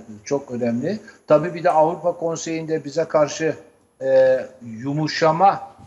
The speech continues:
eğilimi varsa kimsenin, herhangi bir devletin ya da hoşgörü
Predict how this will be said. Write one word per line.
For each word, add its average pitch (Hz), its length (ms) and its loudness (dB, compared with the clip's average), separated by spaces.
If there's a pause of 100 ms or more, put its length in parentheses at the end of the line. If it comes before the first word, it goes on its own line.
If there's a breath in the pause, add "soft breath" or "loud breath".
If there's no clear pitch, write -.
eğilimi 151 480 -4
varsa 185 440 -2 (140)
kimsenin, 147 560 -10 (320)
herhangi 135 460 0
bir 127 180 -6
devletin 127 580 -2 (260)
ya 127 140 -2
da 147 80 4
hoşgörü 151 800 0